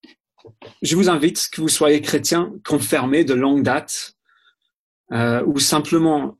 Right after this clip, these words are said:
un visiteur, quelqu'un qui est intéressé. On va faire une expérience. On va, on va vivre un moment maintenant comme si Dieu, il était réel,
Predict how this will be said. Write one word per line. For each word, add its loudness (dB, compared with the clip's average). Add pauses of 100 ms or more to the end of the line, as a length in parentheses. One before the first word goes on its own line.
un -4
visiteur, -2
quelqu'un -4
qui -6
est -2
intéressé. -4 (1300)
On 0
va 0
faire 0
une 4
expérience. -2 (960)
On -4
va, -2 (360)
on -4
va 0
vivre 0
un 2
moment 2
maintenant -2 (680)
comme 0
si -4
Dieu, 0
il -4
était -6
réel, 0